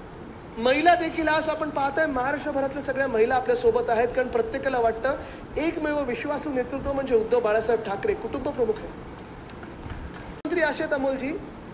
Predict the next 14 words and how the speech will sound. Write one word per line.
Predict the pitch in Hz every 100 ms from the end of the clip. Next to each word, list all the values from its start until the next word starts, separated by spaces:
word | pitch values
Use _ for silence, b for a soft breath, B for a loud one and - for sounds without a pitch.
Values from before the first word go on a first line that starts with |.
| -
ज्यांनी | 269 294 349 381 415 - - - -
कॅमेऱ्यांसमोर | 277 311 339 349 349 294 359 339 - - - - - -
सुप्रियाताईंना, | 311 359 359 339 311 302 262 208 - - - -
चला | 349 381
महिला | 320 269 262 320 339
नेते | 269 247 320
आहेत, | 320 311 311
त्या | 320 320 330 -
खासदार | 262 254 254 302
आहेत, | 320 285
एक | 294 330
मिनिटं | 330 294
विसरून | 262 330
जा, | 311